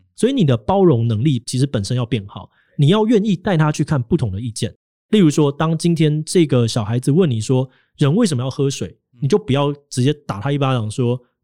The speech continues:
Speaker 1: ，“啊，人就是要喝水，你这是什么白痴问题？”
Speaker 2: 对啊。
Speaker 1: 对，或者是他问说，“为什么，呃，今天什么什么是什么？”的时候，你要愿意带他一起学习，
Speaker 2: 嗯。
Speaker 1: 让他从这个当中得到一些成就感。所以我觉得这个是一个自学习惯的培养。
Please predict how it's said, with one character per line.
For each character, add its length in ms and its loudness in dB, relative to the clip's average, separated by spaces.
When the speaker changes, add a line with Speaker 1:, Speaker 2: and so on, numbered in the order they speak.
Speaker 1:
，“啊， 100 0
人 140 2
就 100 2
是 40 2
要 80 2
喝 160 4
水， 220 0
你 40 -2
这 80 -2
是 60 -2
什 80 -2
么 80 -4
白 160 -6
痴 140 0
问 160 4
题？” 100 -4
Speaker 2:
对 100 -2
啊。 380 -6
Speaker 1:
对， 160 4
或 140 6
者 40 6
是 200 0
他 160 0
问 160 2
说 180 2
，“为 100 2
什 160 -2
么， 240 0
呃， 180 2
今 200 2
天 180 4
什 160 2
么 80 4
什 100 2
么 80 2
是 120 2
什 180 -2
么？” 160 -6
的 80 -4
时 80 -2
候， 80 0
你 80 2
要 180 4
愿 160 4
意 140 4
带 160 2
他 240 2
一 60 0
起 140 -4
学 200 -6
习， 360 -10
Speaker 2:
嗯。 60 -20
Speaker 1:
让 140 2
他 160 2
从 240 2
这 160 0
个 80 4
当 200 2
中 160 2
得 180 0
到 180 4
一 40 2
些 120 2
成 240 -2
就 160 0
感。 220 -12
所 140 0
以 20 4
我 140 4
觉 100 2
得 180 4
这 120 0
个 80 4
是 160 2
一 60 4
个 100 4
自 260 2
学 320 0
习 220 0
惯 200 2
的 160 -2
培 140 -4
养。 200 -6